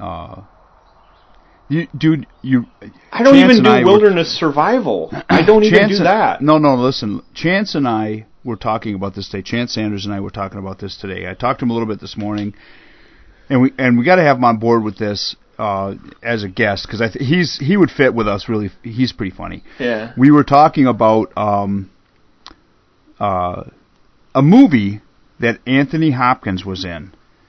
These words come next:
Speaker 1: and it was called The Edge. And we
Speaker 2: Yeah,
Speaker 1: were talking about
Speaker 2: yeah.
Speaker 1: how much you would like this and how you really need to rent this movie. Now that you have Amazon Prime, rent
Speaker 2: Oh, I'll
Speaker 1: it
Speaker 2: get it. Yeah,
Speaker 1: or
Speaker 2: I'll get
Speaker 1: watch
Speaker 2: it.
Speaker 1: it on there because you'll really like it because it's, it's truly what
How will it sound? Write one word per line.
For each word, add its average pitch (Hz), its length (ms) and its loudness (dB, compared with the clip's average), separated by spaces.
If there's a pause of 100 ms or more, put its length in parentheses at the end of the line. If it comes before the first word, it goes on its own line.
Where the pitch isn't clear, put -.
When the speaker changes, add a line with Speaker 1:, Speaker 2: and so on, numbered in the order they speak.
(120)
Speaker 1:
and 117 100 -2
it 113 40 2
was 107 160 -2
called 113 340 2
The 104 160 -4
Edge. 101 440 -6 (100)
And 139 100 2
we - 0 -
Speaker 2:
Yeah, 139 300 6
Speaker 1:
were 113 40 -2
talking 156 300 4
about 120 200 6
Speaker 2:
yeah. 117 80 -4
Speaker 1:
how 196 200 4
much 190 320 4
you 165 160 2
would 139 180 4
like 127 340 2
this 110 200 -8
and 107 80 -10
how 117 80 -4
you 117 160 0
really 156 300 2
need 170 260 -2
to 131 80 -2
rent 123 320 -2
this 120 220 -6
movie. 117 240 0
Now 113 220 2
that 190 180 -2
you 220 100 -2
have 143 460 0 (360)
Amazon 127 500 2
Prime, 147 580 2 (440)
rent 131 280 4
Speaker 2:
Oh, 180 60 6
I'll 185 60 2
Speaker 1:
it 185 40 -2
Speaker 2:
get 214 100 6
it. 151 280 0
Yeah, 170 160 4
Speaker 1:
or - 40 8
Speaker 2:
I'll 123 80 4
get 135 80 2
Speaker 1:
watch 180 300 4
Speaker 2:
it. 107 60 -2
Speaker 1:
it - 20 -
on 113 200 2
there 113 220 2
because 123 380 0
you'll 151 240 4
really 202 260 4
like 143 280 0
it 110 100 -6
because 139 260 0
it's, 143 240 -4 (440)
it's 175 220 0
truly 254 480 2
what 165 380 0